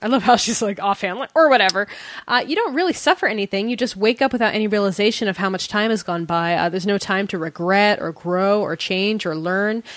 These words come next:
You'd still wake up a criminal who maybe didn't give a damn about any family or whatever anyway. I don't, I was kinda wondering that myself, too, while I was reading. Like, what is the punishment? And I,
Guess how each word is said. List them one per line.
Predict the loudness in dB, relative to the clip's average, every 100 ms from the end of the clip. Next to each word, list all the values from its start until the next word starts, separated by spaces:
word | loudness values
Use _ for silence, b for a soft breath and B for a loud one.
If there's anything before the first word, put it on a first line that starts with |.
| B B
You'd | -4
still | 0 2
wake | 4 4
up | 4
a |
criminal | 2 2 0 0 -2
who | 0 0
maybe | 0 -2 -2
didn't | -4 -4 -4
give | -4
a | -2
damn | -2 -2 0
about | 2 2
any | 2 -2
family | 2 2 2 2
or | 2
whatever | 4 4 6
anyway. | 4 4 0 -4 -8 _ _ _ _ _ _ _ _ _
I | -2
don't, | -2 -6 _ _ _ _ -2
I | 2
was | 2
kinda | 2 4
wondering | 4 4 2
that | 2
myself, | -2 -2 -4
too, | -4 -4
while | -2
I | -2
was | -4 -8
reading. | -8 -6
Like, | -2 -2 -4 B B B B 0
what | 2 2
is | 0 0 -2
the |
punishment? | -2 0 0 -2 -4 -6
And | -6 -6
I, | -2